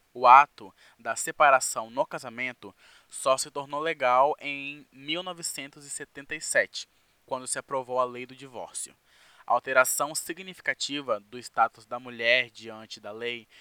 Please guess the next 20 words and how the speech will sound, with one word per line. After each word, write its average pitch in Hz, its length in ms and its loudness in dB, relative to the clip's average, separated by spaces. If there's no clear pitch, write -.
se - 160 -12
deu 131 200 -4
apenas 135 500 -6
com - 160 -4
a 135 80 -2
Constituição 151 840 -10
de 135 180 -18
mil 131 340 -10
novecentos 156 560 -14
e 131 40 -8
oitenta 127 320 -14
e 151 40 -6
oito, 123 320 -6
depois 135 440 -10
da 120 120 -14
ditadura 123 520 -14
militar. 123 560 -14
Pela 127 200 0
primeira 135 460 0
vez, 123 460 -2